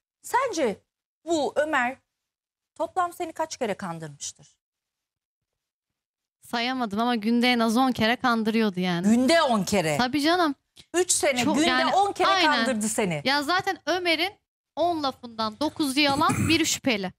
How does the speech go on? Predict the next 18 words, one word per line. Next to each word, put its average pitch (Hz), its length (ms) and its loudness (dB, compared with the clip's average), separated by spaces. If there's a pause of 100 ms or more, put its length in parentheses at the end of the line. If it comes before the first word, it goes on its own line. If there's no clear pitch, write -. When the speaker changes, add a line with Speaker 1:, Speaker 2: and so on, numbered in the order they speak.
(120)
Speaker 1:
Hı 226 80 0
hı. 208 240 -2
Speaker 2:
O 285 100 0
şüpheli 415 480 0
de 440 40 2
yalan 381 480 2
da 247 280 0
işte - 240 -8
acaba 277 440 0
güvensem 294 720 -2
mi 240 140 -6
diye 285 220 -2
bir 311 200 -2 (340)
kuşku - 340 -4
içinde 226 360 -6
kalıyorsun. 185 500 -10
Hepsi 403 340 -6
yalan. 180 320 -4